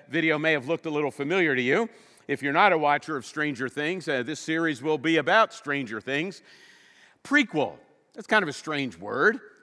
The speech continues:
What exactly is a prequel? Well, if you, uh, watch movies or maybe Broadway shows, you know something about a prequel.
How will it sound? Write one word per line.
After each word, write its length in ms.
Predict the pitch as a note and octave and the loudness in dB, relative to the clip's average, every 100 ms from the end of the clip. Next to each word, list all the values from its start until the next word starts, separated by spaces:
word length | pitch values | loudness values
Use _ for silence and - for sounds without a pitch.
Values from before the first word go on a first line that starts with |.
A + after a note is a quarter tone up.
| _ _ | _ _
What 160 | C#4 D4+ | 0 0
exactly 680 | B3+ C4 A#3 A3 G#3+ E3+ - | 2 2 2 2 -2 -2 0
is 680 | G#3 D#3+ A#2 C3+ E3+ - - - | 4 4 2 -4 -8 -14 -12 0
a 80 | D3+ | 0
prequel? 640 | - - G3 - F#2+ D2 - _ _ _ - _ _ | 0 -4 -2 -2 -10 -12 -14 _ _ _ -20 _ _
Well, 160 | A3+ G#3+ | 2 2
if 120 | - | 0
you, 220 | C4+ D4 | -2 2
uh, 220 | C#4+ A#3 - | 4 4 2
watch 400 | E3+ F#3+ F#3 - | 0 2 2 -2
movies 760 | D#3+ G3 G#3+ B2+ A2 B3 A#3 - | -2 0 0 0 -4 -4 -8 -4
or 140 | E3+ | -2
maybe 320 | D3+ D#3+ C3+ | 2 0 0
Broadway 640 | B2+ G#2 D3 D#3+ C#3 C#3 B2 | -6 0 2 4 2 0 0
shows, 720 | - F3+ A#2 F#2 F#3 A3 - _ _ _ _ - | -2 -2 -2 -2 -4 -6 -14 _ _ _ _ -6
you 240 | F3+ B3+ | 0 2
know 320 | A#3 A#3+ G#3 | 2 2 0
something 500 | G3 - G#3 G3+ F#3+ | 0 0 0 0 0
about 300 | E3 C#3+ C#3 | 2 6 4
a 40 | C#3 | 2
prequel. 600 | - - B3 - G2 | -8 -4 -4 -4 -10